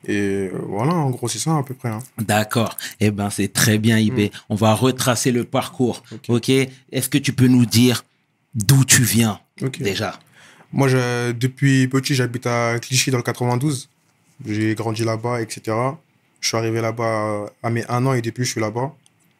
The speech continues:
Speaker 1: Avant ça, j'habitais à Issy-les-Moulineaux, encore dans le quatre-vingt-douze. Puis voilà, hein.
Speaker 2: Mhm. C'est très bien. Et le jeune I B,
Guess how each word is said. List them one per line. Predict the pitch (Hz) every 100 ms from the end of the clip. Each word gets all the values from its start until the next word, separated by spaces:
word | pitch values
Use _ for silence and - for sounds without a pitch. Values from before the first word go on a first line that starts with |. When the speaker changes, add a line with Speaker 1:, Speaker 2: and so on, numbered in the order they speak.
| _ _ _
Speaker 1:
Avant | 113 117
ça, | 131
j'habitais | 123 120 110
à | 117
Issy-les-Moulineaux, | 113 120 117 117 117 127
encore | 123 123
dans | 117
le |
quatre-vingt-douze. | 113 113 117 113 131 127 - _ _ _ _ _ _
Puis | -
voilà, | 107 123
hein. | 143 147 - 117
Speaker 2:
Mhm. | 107 98 156 262 226 - - -
C'est | - 104
très | - 110
bien. | 110 127 117 - - -
Et | 139 131 - - -
le | 131 143
jeune | 113 156 151
I |
B, | 143